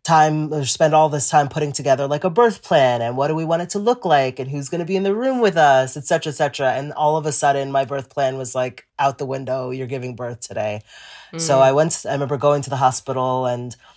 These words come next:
Speaker 1: my blood pressure was two hundred over something, just very high,
Speaker 2: Mm-hmm.
Speaker 1: and, um, getting an emergency C-section scheduled.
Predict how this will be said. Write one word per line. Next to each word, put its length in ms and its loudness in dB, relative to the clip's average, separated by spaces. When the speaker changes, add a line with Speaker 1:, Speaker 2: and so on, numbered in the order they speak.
Speaker 1:
my 180 -2
blood 220 -4
pressure 300 -2
was 260 -6
two 200 -4
hundred 480 0
over 220 -6
something, 520 -2
just 180 -10
very 280 6
high, 500 2
Speaker 2:
Mm-hmm. 200 -12
Speaker 1:
and, 600 0
um, 520 -2
getting 240 -2
an 60 -2
emergency 480 -4
C-section 800 -4
scheduled. 640 -2